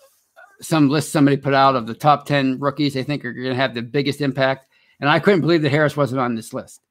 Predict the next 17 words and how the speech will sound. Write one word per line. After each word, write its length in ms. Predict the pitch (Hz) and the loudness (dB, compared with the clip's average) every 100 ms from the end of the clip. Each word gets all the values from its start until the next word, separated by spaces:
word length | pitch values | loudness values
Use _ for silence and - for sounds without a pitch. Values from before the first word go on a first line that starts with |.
| _ - | _ -4
I 60 | |
mean, 380 | 151 156 147 131 _ _ _ | 0 2 2 0 _ _ _
fine, 580 | - 214 202 127 120 82 | 0 4 4 2 -4 -12
the 60 | 131 | -14
Steeler 360 | - 185 175 | -6 -2 -2
hate 280 | 143 170 165 | 0 -2 -2
is, 340 | 147 131 127 - | -4 -8 -8 -12
is 220 | 127 117 | -16 -10
palpable 560 | - 156 143 139 147 | 0 0 0 -2 2
around 260 | 139 135 139 | 2 2 0
the 80 | 131 | -2
country. 400 | 139 131 135 143 | -4 -4 -4 -6
People 300 | 147 143 131 | -6 -4 -2
like 240 | 135 127 | -2 -4
to 60 | 120 | -8
see 200 | - 143 | -6 -4
the, 240 | 123 113 | -4 -6